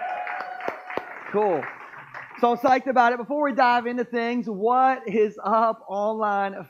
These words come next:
family? And today's shout out is going to Kelsey up in Connecticut. We got a picture of Kelsey. This is Kelsey.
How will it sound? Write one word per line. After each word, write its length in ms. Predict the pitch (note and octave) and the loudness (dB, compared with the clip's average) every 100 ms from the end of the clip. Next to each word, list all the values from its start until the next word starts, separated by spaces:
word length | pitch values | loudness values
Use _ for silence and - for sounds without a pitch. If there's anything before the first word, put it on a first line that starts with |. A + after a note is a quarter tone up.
| - | -2
family? 640 | A3 A#3 A#3 A3+ A3+ A3 - _ - | 0 0 -2 -2 -2 -2 -8 _ -4
And 100 | G3+ | -2
today's 400 | G#3 A3+ C4 C4+ | 0 0 0 0
shout 340 | - A#3+ A3 A#3+ | -2 0 4 4
out 240 | A#3 A#3 | 4 0
is 100 | G#3+ | -4
going 320 | G3 A3 G#3+ G3 | -4 -4 -4 -4
to 140 | F#3 | -8
Kelsey 760 | - - A3 C4+ B3 A3+ A3 G#3+ | -6 -4 -2 -2 -6 -6 -4 -2
up 200 | G#3 G3+ | -4 -4
in 100 | F3+ | -8
Connecticut. 600 | G3 G3 A3 G#3+ G3+ G#3+ | -4 0 0 0 -2 -2
We 80 | |
got 120 | A3 G3+ | -2 -2
a 20 | |
picture 360 | A#3 A3+ G#3+ | -2 -6 -4
of 100 | G3+ | -6
Kelsey. 560 | - A3 A3+ - A3+ B3 - _ _ _ - | 0 0 0 -4 -6 -8 -12 _ _ _ -8
This 120 | G#3+ | -6
is 140 | A3 | -4
Kelsey. 520 | - B3+ A#3 - B3+ | 2 4 4 0 -6